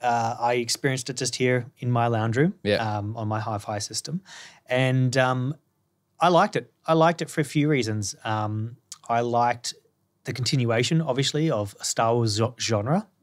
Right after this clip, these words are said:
Speaker 1: Um, and I liked discovering, uh, Ludwig Göransson, if that's how you say his name,
Speaker 2: Yeah.
Speaker 1: the composer
Speaker 2: Yeah.
Speaker 1: who, who did the themes and, uh, scored the first two seasons, I believe,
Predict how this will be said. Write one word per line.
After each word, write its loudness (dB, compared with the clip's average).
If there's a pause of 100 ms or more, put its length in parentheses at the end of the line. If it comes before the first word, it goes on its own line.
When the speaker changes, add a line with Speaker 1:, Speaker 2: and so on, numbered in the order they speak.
Speaker 1:
Um, 2 (360)
and 2
I 4
liked 4 (160)
discovering, 0
uh, 2
Ludwig 0 (460)
Göransson, 0 (280)
if -16
that's -2
how 0
you 0
say -2
his -2
name, 2 (120)
Speaker 2:
Yeah. 0
Speaker 1:
the 2
composer 2
Speaker 2:
Yeah. 4
Speaker 1:
who, 4 (180)
who 2
did -2
the -2
themes -2
and, -6 (120)
uh, -2
scored -4 (220)
the -8
first -6
two -2
seasons, -2
I 0
believe, -2